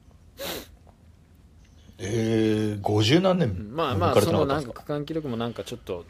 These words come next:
Speaker 2: な、本当にそのタイムだったの？みたいな感じで、で、その二位の記録を持ってたのが、あの、あれですよ。藤井翼くんですよ。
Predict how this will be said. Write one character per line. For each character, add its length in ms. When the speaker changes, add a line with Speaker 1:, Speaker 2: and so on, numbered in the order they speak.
Speaker 2:
な、 160
本 140
当 140
に 260
そ 160
の 140
タ 140
イ 20
ム 100
だ 80
っ 60
た 100
の？ 100
み 120
た 100
い 20
な 60
感 220
じ 120
で、 220
で、 140
そ 140
の 220
二 320
位 40
の 140
記 180
録 180
を 60
持 60
っ 40
て 60
た 60
の 100
が、 240
あ 80
の、 120
あ 60
れ 60
で 80
す 160
よ。 80
藤 280
井 60
翼 500
く 120
ん 80
で 60
す 140
よ。 60